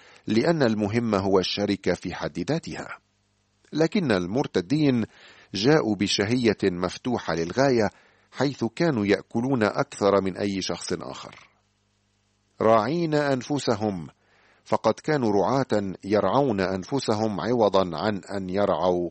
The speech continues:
قطيعهم، وهذا لا يقتصر على الطعام فحسب، وإنما على إخفاقهم في تقديم كلمة الله لرعيتهم. فمن الواضح تماما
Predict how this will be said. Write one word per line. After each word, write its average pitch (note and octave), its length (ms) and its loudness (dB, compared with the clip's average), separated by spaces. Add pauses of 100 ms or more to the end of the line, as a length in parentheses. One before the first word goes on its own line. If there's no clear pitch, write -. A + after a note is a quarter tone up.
قطيعهم، D#2 720 -6 (600)
وهذا F#2+ 500 2 (360)
لا G2 160 4
يقتصر G2+ 840 0 (140)
على F#2 220 0
الطعام F#2 640 -2
فحسب، F#2+ 680 -6 (420)
وإنما A#2 540 4
على G2 340 2
إخفاقهم G#2+ 760 -2
في G2 200 -6
تقديم G2 600 -4
كلمة F#2 420 -2
الله F2+ 400 2
لرعيتهم. E2+ 760 -2 (720)
فمن F2 300 -2
الواضح E2 480 2
تماما A#2+ 520 2